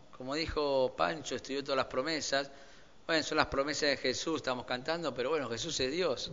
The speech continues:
Todas las pro-, hay más de tres mil. Es verdad, una vez leí que había como más de tres mil trescientas.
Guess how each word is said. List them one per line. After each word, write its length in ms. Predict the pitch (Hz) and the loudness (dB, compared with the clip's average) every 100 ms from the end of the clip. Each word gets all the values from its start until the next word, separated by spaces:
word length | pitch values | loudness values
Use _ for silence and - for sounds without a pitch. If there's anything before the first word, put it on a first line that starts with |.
| - - - | -10 -20 -8
Todas 200 | - 143 | 2 2
las 100 | 127 | 2
pro-, 140 | 131 | 0
hay 120 | 139 | 0
más 180 | 156 180 | 2 4
de 100 | 175 | 2
tres 240 | 151 139 135 | 2 0 0
mil. 400 | 175 185 127 - - - - - - - - | -2 -4 -6 -8 -16 -20 -20 -20 -20 -20 -8
Es 120 | 135 | -2
verdad, 320 | 131 139 160 147 | 2 4 4 4
una 140 | 135 | 2
vez 120 | 147 | 0
leí 260 | 139 151 156 | 2 2 2
que 120 | 147 | 0
había 240 | 139 143 | 2 2
como 160 | 127 120 | 0 -2
más 140 | 131 | 2
de 60 | 135 | 2
tres 180 | 123 117 | 2 -2
mil 140 | 131 | -2
trescientas. 840 | 135 123 - 147 131 107 107 101 | -4 -4 -2 -2 -2 -4 -6 -8